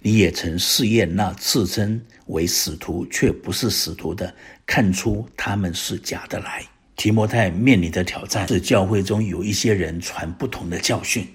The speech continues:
提摩太帮助教会试验出假使徒。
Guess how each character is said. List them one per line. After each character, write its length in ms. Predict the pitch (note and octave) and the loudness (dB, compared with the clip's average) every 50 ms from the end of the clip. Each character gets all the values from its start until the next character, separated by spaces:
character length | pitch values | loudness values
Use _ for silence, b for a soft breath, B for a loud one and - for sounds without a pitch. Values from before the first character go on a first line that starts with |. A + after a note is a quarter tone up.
| - _ _ | -20 _ _
提 60 | A2 | 4
摩 160 | A2 G#2+ G#2+ | 6 6 6
太 220 | G#2 A2+ A2+ F#2+ F2 | 6 6 6 4 4
帮 340 | - - - C3 A#2+ C3 B2 | 0 0 2 4 4 4 4
助 180 | - A#2 F#2 E2+ | 4 2 2 4
教 240 | - A2 F#2+ D#2 | 6 4 4 4
会 280 | D2+ - A2 F#2+ D#2 D2 | 2 0 -2 -2 0 2
试 240 | - - - A#2+ A2+ | 4 4 6 8 8
验 220 | A2+ A2+ G2 F#2 | 8 10 8 6
出 400 | E2+ - - G#2+ G#2+ A2 A2+ - - | 4 4 2 0 0 0 -4 -6 -6
假 200 | - - - - - | -2 0 0 2 2
使 180 | - - - - | 2 2 0 0
徒。 260 | - - - E2+ | -6 -10 -12 -12